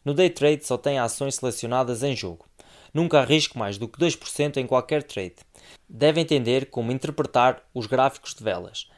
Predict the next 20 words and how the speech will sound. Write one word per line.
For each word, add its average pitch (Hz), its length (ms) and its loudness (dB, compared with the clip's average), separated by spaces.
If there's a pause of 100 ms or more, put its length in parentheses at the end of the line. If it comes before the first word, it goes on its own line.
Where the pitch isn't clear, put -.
(140)
A 104 40 -10
estratégia 165 560 0
de 165 100 -8
suporte 117 380 -2
e 139 40 0
resistência 135 680 -4
é 117 80 -2
simples - 520 -6 (140)
e 156 140 0
eficiente. - 600 -8 (300)
A 113 60 -4
estratégia 139 580 0
do 113 180 -2
V 117 160 2
wap 127 380 4 (120)
é 127 80 -4
também 110 380 -2
simples - 560 -8
e 139 120 -4
eficiente. - 520 -10